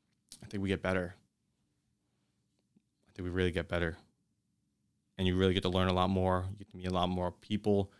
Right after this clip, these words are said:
You get to learn a lot more stories. You get to learn a lot about other people and how they communicate. And you learn about a lot about yourself and how you communicate. And you'll get to learn so much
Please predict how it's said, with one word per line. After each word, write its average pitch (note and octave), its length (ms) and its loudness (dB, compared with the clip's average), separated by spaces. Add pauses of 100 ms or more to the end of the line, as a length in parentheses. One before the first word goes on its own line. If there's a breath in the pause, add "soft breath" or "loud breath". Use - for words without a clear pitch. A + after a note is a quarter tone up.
(300 soft breath)
You - 120 -20
get - 40 -18
to G2+ 40 -6
learn F#2+ 240 -2
a F#2 60 -2
lot F#2 180 -4
more F#2 140 -10
stories. G2 500 -2
You F#2+ 60 -8
get - 40 -10
to G2 80 -4
learn F#2+ 180 0
a F#2+ 40 -2
lot F#2 140 -2
about - 240 -8
other F#2+ 160 -6
people G2+ 340 -14
and F#2+ 80 -4
how F#2 100 -4
they F2+ 80 -4
communicate. G2 600 -2
And F#2+ 100 -4
you F2+ 80 -6
learn F#2 140 -6
about F2+ 160 -4
a - 20 -4
lot F#2 220 -6 (100)
about F#2 180 -6
yourself F#2+ 420 -6
and F#2+ 80 -16
how F#2 80 -12
you F#2+ 120 -4
communicate. G2+ 560 -8 (560)
And F#2+ 80 -14
you'll G2 100 -2
get G2 140 -2
to G2 60 -2
learn F#2 240 0
so - 320 -2
much F2+ 400 -6